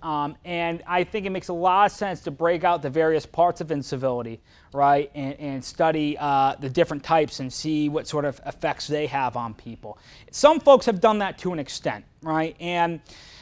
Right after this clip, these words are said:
um, other folks have found in other research, right, well, there seems to be consistent, um, uh, or people at least consistently identify these types as uncivil. So they recognize them as being uncivil. That's a little bit different from saying that they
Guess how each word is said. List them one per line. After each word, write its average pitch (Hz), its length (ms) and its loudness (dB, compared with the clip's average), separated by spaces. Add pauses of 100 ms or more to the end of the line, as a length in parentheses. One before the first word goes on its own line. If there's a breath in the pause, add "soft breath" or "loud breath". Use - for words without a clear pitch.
(100)
um, 160 600 2 (120)
other 233 240 8
folks 233 300 2
have 185 100 -4
found 185 540 2
in 165 40 2
other 175 220 2
research, 156 460 -2
right, 156 280 0
well, 147 360 0
there 147 180 -12
seems 180 260 -10
to 165 80 -10
be 156 220 -4
consistent, 175 760 -4 (140)
um, 139 540 -4 (260)
uh, 139 280 -10 (120)
or 139 80 -12
people 170 280 -8
at 160 40 -2
least 160 160 -6
consistently 165 500 -10
identify 143 680 -6 (240 soft breath)
these 135 160 -12
types 123 320 -14
as 127 240 -12
uncivil. 120 480 -12
So 143 140 -12
they 135 100 -6
recognize 151 500 -4
them 135 160 -8
as 117 140 -12
being 120 220 -14
uncivil. - 420 -20 (160 soft breath)
That's 285 180 4
a 302 40 0
little 277 140 10
bit 226 120 2
different 220 300 0
from 180 140 -10
saying 170 280 -6
that 147 220 -6
they 175 360 4